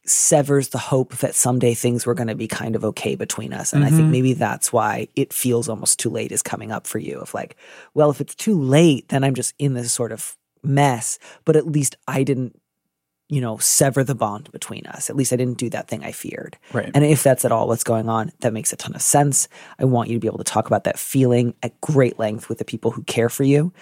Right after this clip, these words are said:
Speaker 1: Um, but do not let that feeling dictate your choices around getting out of this financial mess.
Speaker 2: Yeah.
Speaker 1: So, yeah, the guilt, the terror totally makes sense,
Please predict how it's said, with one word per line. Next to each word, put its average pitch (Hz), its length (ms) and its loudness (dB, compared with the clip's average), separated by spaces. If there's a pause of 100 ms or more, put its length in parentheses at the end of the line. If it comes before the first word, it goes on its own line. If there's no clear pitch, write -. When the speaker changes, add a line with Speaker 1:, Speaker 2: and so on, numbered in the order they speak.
(260)
Speaker 1:
Um, 113 340 2
but 120 300 -2
do 143 160 6
not 135 240 2
let 131 140 2
that 120 180 0
feeling 135 680 2 (920)
dictate 151 480 0
your 127 100 -4
choices 113 720 -2
around 110 520 -6
getting 123 260 -2
out 120 140 -12
of - 100 -16
this - 180 -4
financial - 460 -8
mess. - 380 -6 (100)
Speaker 2:
Yeah. - 80 -6 (2000)
Speaker 1:
So, 104 340 -2
yeah, 120 200 -6 (180)
the 139 80 -2
guilt, 151 380 4
the 127 280 0 (640)
terror 135 440 6
totally 143 360 4
makes 131 240 2
sense, 120 400 -6